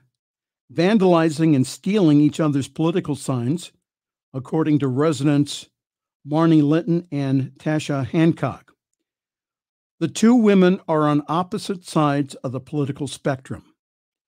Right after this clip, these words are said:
Linton supports President Donald Trump.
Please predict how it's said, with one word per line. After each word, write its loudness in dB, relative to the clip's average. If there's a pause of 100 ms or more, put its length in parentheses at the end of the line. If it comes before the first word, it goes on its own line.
(360)
Linton 0
supports -2 (160)
President -2
Donald -4
Trump. -2